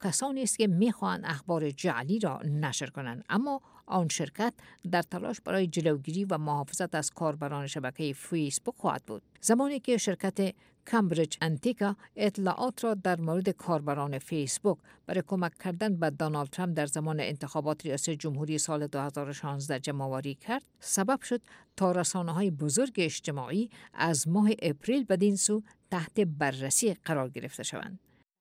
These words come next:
طوری که زلاتیکا هوک، خبرنگار صدای آمریکا، گزارش می‌دهد، قانونگذاران اروپایی از پاسخ‌های مارک زاکربرگ قانع نشدند. این گزارش را سحر عظیمی تقدیم می‌دارد.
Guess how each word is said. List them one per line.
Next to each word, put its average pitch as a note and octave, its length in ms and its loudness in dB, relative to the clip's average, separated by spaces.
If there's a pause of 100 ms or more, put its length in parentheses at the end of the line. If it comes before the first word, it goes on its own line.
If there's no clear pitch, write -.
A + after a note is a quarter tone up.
طوری A#3+ 280 6
که A#3 320 2
زلاتیکا G3 600 0
هوک، E3 240 -2 (140)
خبرنگار D#3 600 2
صدای D3 260 0
آمریکا، C#3+ 320 -2
گزارش C#3+ 460 -2
می‌دهد، D3 340 -4 (380)
قانونگذاران F3 840 2
اروپایی G#3+ 600 0 (220)
از - 280 0
پاسخ‌های F3+ 640 -2
مارک D#3+ 360 0 (140)
زاکربرگ E3 680 0 (240)
قانع D#3+ 300 0
نشدند. D#3+ 640 0 (260)
این F3+ 220 6
گزارش D3+ 520 4
را A3+ 100 0
سحر D3 340 0
عظیمی D#3+ 500 2
تقدیم D3 360 -4
می‌دارد. C3+ 440 -8